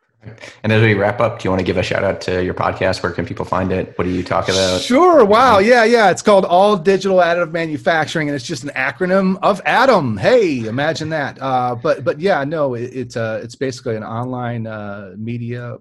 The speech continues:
Speaker 2: podcast that can be found on, you know, LinkedIn. I'm on YouTube, uh, Apple, all your favorite podcast, uh, networks. Just look for All Digital Additive Manufacturing with Adam J Penna, and that would be me. So, uh,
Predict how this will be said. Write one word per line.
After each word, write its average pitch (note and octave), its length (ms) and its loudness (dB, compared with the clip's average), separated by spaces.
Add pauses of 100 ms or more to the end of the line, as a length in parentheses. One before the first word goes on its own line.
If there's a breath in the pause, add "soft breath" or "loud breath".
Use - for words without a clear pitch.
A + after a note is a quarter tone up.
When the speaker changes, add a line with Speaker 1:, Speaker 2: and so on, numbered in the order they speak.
Speaker 2:
podcast B2+ 580 -6
that G#2 120 -8
can G#2 100 -14
be G2 120 -12
found G#2 320 -10
on, G2+ 120 -12
you G2+ 80 -10
know, F#2 140 -10
LinkedIn. C3+ 640 -6
I'm A2 100 -6
on G2+ 160 -10
YouTube, B2 760 -8
uh, F#2+ 360 -8
Apple, A2+ 340 -12
all A#2 220 -4
your A#2 120 -6
favorite A2+ 380 -10
podcast, A2+ 640 -8
uh, G#2+ 120 -10
networks. A2 460 -12
Just - 140 -20
look G#2 120 -18
for G2+ 160 -10
All A2+ 180 -4
Digital A2 260 -6
Additive A2+ 300 -6
Manufacturing B2+ 680 -8
with D#3+ 140 -10
Adam D#3 220 -8
J C#3+ 180 -6
Penna, E3+ 220 -6
and E3+ 120 -8
that D3+ 120 -8
would E3+ 100 -10
be G3+ 120 -4
me. D#3 280 -4 (480 loud breath)
So, A2 280 -6
uh, A2 240 -4